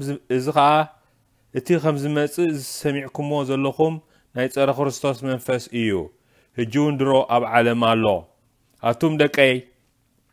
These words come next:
ንስኻትኩም ካብ ኣምላኽ ኢኹም። ካብቲ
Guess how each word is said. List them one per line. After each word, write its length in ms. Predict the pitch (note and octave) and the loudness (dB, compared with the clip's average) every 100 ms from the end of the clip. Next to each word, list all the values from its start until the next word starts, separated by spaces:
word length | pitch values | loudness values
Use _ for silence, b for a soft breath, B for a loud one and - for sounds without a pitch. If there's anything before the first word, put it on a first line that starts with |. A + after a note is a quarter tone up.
| _ _ | _ _
ንስኻትኩም 540 | D#3 B2+ E3+ E3 - F3+ | -10 -2 4 4 2 0
ካብ 160 | F3 D#3 | 4 4
ኣምላኽ 340 | D3 D3 D3 | 4 2 0
ኢኹም። 340 | C3 B2+ A#2 F2 - _ _ _ _ _ _ _ _ - | 0 -2 -2 -4 -10 _ _ _ _ _ _ _ _ 0
ካብቲ 240 | C#3 - | 0 2